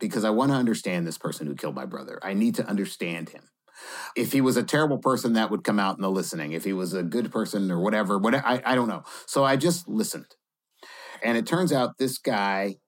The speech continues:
um, was born into a gang. His, his family were, uh, were gang members when he was born. His father, um,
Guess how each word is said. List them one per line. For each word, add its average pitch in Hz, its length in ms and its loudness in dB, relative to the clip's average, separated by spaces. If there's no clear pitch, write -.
um, 95 680 -2
was 104 280 0
born 135 680 4
into 117 320 2
a 98 40 2
gang. 82 440 -4
His, 95 240 -4
his 95 380 -6
family 117 520 2
were, 98 540 0
uh, 85 320 -2
were 107 200 0
gang 120 280 4
members 90 380 0
when 120 200 2
he 113 100 4
was 98 140 2
born. 78 360 -4
His 117 340 0
father, 123 720 4
um, 101 460 0